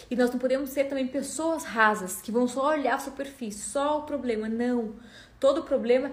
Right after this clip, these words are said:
ele tem a profundidade. Você vê uma árvore, você corta a árvore, não cresce de novo?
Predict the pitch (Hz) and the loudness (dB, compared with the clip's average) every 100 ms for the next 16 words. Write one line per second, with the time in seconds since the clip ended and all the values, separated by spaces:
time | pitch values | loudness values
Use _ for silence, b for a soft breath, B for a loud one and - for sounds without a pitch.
0 | - - 214 214 - 254 247 240 - 247 | -10 -6 -4 -2 0 -2 -2 -6 -2 -4
1 | - 247 208 226 233 214 - 190 - _ | -2 -2 0 0 0 -4 -10 -16 -18 _
2 | _ - - 208 220 247 277 285 277 254 | _ -20 -10 -8 0 4 4 6 8 10
3 | 240 233 190 170 - - - 254 277 277 | 8 6 -4 -8 -10 -10 -8 0 4 4
4 | 277 247 254 247 247 254 269 285 277 226 | 6 4 4 2 -2 0 0 -2 -2 -2
5 | 247 294 226 190 | 2 2 0 -6